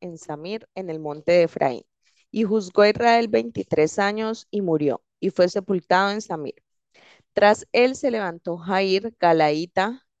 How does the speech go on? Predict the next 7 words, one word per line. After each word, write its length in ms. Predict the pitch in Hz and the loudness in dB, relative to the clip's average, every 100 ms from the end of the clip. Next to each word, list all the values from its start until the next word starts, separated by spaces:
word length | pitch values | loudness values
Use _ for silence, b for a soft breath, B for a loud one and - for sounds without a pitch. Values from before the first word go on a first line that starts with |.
| - | -6
el 180 | 185 185 | -6 -2
cual 260 | 185 185 | 0 0
juzgó 320 | 185 208 185 190 | 0 -2 0 0
a 80 | |
Israel 400 | 190 196 190 214 | 0 0 0 0
veintidós 640 | 196 196 202 175 151 151 - | 0 -4 -6 -6 -6 -6 -10
años. 420 | 156 - - - | -12 -16 -20 -20